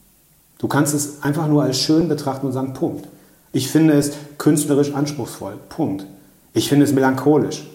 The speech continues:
Okay. Ich finde es, ähm, boah, ich, ich finde das aber, das, das zieht mich jetzt aber runter. Okay. Ist ja okay. Weil du das jetzt gerade fühlst, weil du das damit in Verbindung bringst. Aber, ähm, weißt du, es gibt Tage, da, da, da, da stehst du auf, du bist so gut drauf,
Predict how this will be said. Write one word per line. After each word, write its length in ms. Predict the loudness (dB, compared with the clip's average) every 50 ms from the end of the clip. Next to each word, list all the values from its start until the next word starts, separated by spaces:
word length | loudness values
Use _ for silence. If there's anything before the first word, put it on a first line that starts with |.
| -18 -16
Okay. 260 | -14 -12 -12 -12 -14 -14 -16 -18 -20 -20 _
Ich 80 | -10 -4
finde 240 | -2 0 0 0 0
es, 320 | -2 -2 -4 -4 -6 -8
ähm, 420 | -10 -10 -10 -10 -10 -10 -10 -12 -12 -16 -20 _ _ _ _ -20 -20 _ -14
boah, 160 | -12 -10 -8
ich, 220 | -8 -10 -10 -10 -12
ich 80 | -14 -16
finde 220 | -14 -14 -12 -12 -12
das 100 | -12 -12
aber, 140 | -12 -12 -12
das, 240 | -10 -10 -10 -8 -8
das 240 | -8 -6 -6 -4 -4
zieht 200 | -4 -4 -4 -4
mich 100 | -6 -8
jetzt 160 | -8 -6 -4
aber 120 | -4 -2
runter. 220 | -2 -2 -4 -4 -8 -12 -10 -10
Okay. 420 | -8 -6 -4 -4 -6 -6 -8 -10 -14 -18 -20 -20 -20 _ _ _ _ _ _ _ _ _ _
Ist 140 | -4 0 2
ja 100 | 4 4 4
okay. 420 | 2 0 -2 -4 -4 -4 -6 -8 -12 -16 -6 0
Weil 360 | 2 4 4 4 4 2 0 0
du 160 | 0 2 2 2
das 220 | 2 2 2 2
jetzt 200 | 2 0 0 0
gerade 240 | 0 0 0 0 0
fühlst, 380 | -2 0 2 2 2 4 2
weil 120 | 2 2 2
du 140 | 2 0 0
das 300 | -2 -2 -2 -4 -4 -2
damit 240 | 0 0 0 0 0
in 100 | -2 -2
Verbindung 440 | -2 0 0 0 0 0 0 -2 -2
bringst. 340 | -4 -8 -10 -10 -12 -14 -18 -20 -20 -20 -20 -20 -20 _ _ _
Aber, 560 | 0 0 2 2 0 0 0 -2 -4 -6 -6 -4
ähm, 380 | -4 -4 -2 -4 -4 -6 -8 -10 -14 -18 -20 -20 _ _ _ _ _ _ _ _ _ _ _ _ _ _ _ _ _ _
weißt 220 | -4 -4 -2 -2
du, 20 | -4
es 120 | -2 -2 -2
gibt 140 | -4 0
Tage, 220 | 2 4 4 4 4
da, 220 | 4 2 2 0 0
da, 140 | -2 -4
da, 180 | -4 -4 -4 -6
da 140 | -4 -6 -6
stehst 320 | -4 -2 0 0 0 -2 -4
du 40 | -4
auf, 140 | -4 -2 -2
du 100 | -2 -2
bist 180 | 0 0 2
so 120 | 2 2 2
gut 180 | 2 2 2
drauf, 400 | 2 4 4 4 2 2 -2 -6